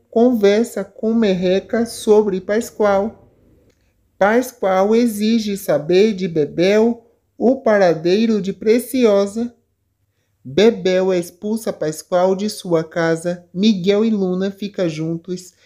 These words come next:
Heitor fala com Preciosa. Pascoal pensa em uma estratégia para chegar ao tesouro. Selena provoca Jefinho. Maria Navalha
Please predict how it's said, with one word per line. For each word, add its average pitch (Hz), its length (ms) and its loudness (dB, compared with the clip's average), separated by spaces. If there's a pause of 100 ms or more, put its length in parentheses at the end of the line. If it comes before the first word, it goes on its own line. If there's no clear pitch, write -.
(120)
Heitor 202 460 2 (140)
fala 196 320 2
com 175 180 -8
Preciosa. 165 960 -2 (680)
Pascoal 208 840 0
pensa 202 640 -2 (100)
em 185 240 0
uma 214 260 2
estratégia 175 920 0
para 196 360 2
chegar 185 580 0
ao 185 180 0
tesouro. 180 760 -2 (260)
Selena 196 800 0 (220)
provoca 185 760 2
Jefinho. 175 720 -4 (360)
Maria 190 720 2
Navalha 175 840 0